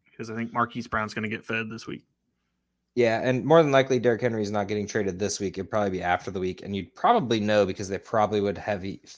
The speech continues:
Speaker 2: uh, heavily feature Tyjae Spears.
Speaker 1: For sure.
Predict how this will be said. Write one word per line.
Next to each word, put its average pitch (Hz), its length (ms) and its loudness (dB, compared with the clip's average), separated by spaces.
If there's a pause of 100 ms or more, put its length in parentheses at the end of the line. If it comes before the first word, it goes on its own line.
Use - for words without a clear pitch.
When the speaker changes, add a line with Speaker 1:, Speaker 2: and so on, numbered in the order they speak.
(160)
Speaker 2:
uh, 95 220 -4 (160)
heavily 110 300 -2
feature 95 360 -8
Tyjae 90 380 -6
Spears. - 420 -12 (1080)
Speaker 1:
For 120 80 -12
sure. 117 260 -6